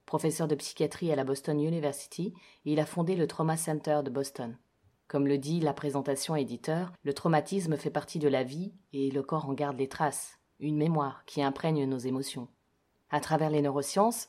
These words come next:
sa pratique clinique et ses réflexions sur la maladie, Bessel van der Kolk aborde et présente le syndrome du stress post-traumatique,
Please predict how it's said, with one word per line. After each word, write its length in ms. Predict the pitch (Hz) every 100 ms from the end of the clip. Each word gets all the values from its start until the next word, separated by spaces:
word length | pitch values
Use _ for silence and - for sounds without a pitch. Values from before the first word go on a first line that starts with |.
| _ -
sa 180 | 170
pratique 360 | 165 151 - -
clinique 420 | - 160 214 220
et 20 |
ses 140 | 160 139
réflexions 480 | 139 143 139 160 156
sur 160 | 147
la 100 | 131
maladie, 480 | 127 123 123 170 180 -
Bessel 300 | 156 160 202
van 140 | 180
der 240 | 151 147 -
Kolk 360 | 175 185 185 -
aborde 420 | 160 143 160 170 -
et 80 | 135
présente 480 | - 160 170 175
le 60 | 151
syndrome 420 | - 135 139 139
du 80 | 135
stress 260 | - 147 -
post-traumatique, 840 | 143 139 - 131 127 117 -